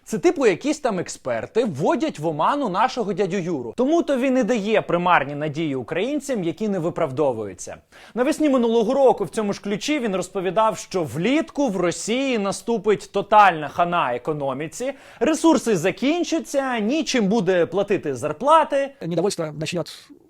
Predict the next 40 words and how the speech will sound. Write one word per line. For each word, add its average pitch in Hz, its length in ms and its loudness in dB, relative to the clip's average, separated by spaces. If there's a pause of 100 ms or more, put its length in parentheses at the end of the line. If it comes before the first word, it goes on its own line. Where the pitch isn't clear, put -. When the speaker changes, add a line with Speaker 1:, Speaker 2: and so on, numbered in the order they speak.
(140)
Speaker 2:
реально 175 200 2
проявляться 175 360 0
где-то 165 200 -4
с - 100 -8
июня, 202 200 -4
с - 80 -4
июля, 175 200 -2
когда 165 280 -4 (480)
закончатся 175 420 0
зарплаты 220 420 0 (180)
трёхмесячные, 185 480 0
которые 151 160 -6
ещё 147 120 -8
всё 170 120 -4
выполняют, 156 440 -8
выплачивают 165 520 -4
семьсот 208 240 -4
пятьдесят 175 460 -2
плюс - 260 0 (180)
иностранные 160 280 -4
компании, 226 240 -2
которые 196 180 -2
ушли 190 140 -2
из 180 220 -4
России. 175 320 -2 (360)
Э, 165 180 0
к - 100 -4
этому 226 140 2
же 202 60 0
времени 190 260 0
начнут 160 220 -6
банкротиться 160 360 -6
мелкие 160 200 -10
и 147 40 -10
средние 151 240 -8
бизнесы 220 240 -2
в 202 40 -2
Российской 180 240 -6
Федерации, 165 440 -4
цепочки, 208 500 -4